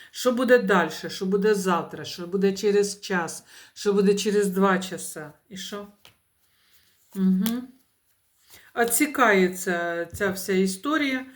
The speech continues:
Тобто, е, наші не дають їм а, розгулятися. Да. Сильне сопротивлення йде.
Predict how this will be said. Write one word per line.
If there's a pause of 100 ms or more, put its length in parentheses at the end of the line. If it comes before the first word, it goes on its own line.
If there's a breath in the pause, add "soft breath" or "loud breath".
(420 loud breath)
Тобто,
е, (220)
наші
не
дають
їм (260)
а,
розгулятися. (1160)
Да. (400 loud breath)
Сильне
сопротивлення
йде.